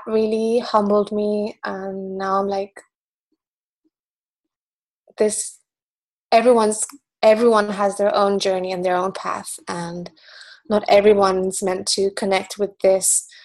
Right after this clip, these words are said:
You know, that, uh, and, and I, I don't know if that happened to you, but, um, just feeling, like, very, uh, yeah, just, just a little bit naive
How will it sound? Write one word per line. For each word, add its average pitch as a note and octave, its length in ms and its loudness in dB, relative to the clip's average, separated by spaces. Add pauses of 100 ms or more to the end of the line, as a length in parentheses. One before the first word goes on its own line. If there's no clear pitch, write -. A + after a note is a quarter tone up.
(2750)
You B3+ 140 4
know, G3 280 4 (120)
that, - 280 2 (140)
uh, - 160 0 (240)
and, A3+ 200 2
and A3 160 2
I, A3 240 4
I G#3+ 40 4
don't A3+ 120 2
know G#3+ 80 2
if G#3 80 0
that - 120 0
happened G3+ 300 0
to - 100 0
you, G3+ 160 0
but, F#3+ 360 2
um, F#3+ 520 -6 (500)
just - 220 0
feeling, G#3 340 4
like, F#3+ 340 0 (1080)
very, F#3 520 0
uh, F3 220 -6 (4000)
yeah, G#3 200 4
just, C4+ 320 4
just C4+ 260 2
a A#3+ 40 2
little G3+ 180 4
bit G#3 140 -2
naive G3 520 -4